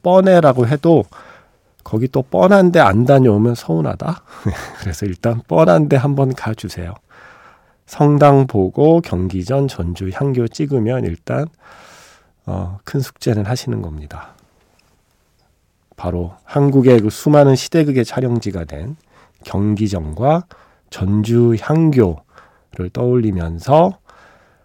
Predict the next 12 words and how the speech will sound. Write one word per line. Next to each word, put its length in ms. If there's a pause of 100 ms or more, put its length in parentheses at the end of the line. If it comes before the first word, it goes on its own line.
(880)
드라마 360
두 140
편에서 400
음악을 300
골라봤습니다. 960 (120)
먼저 540 (320)
구름이 500
그린 340
달빛에서 1040
두 180
번째 460
달의 420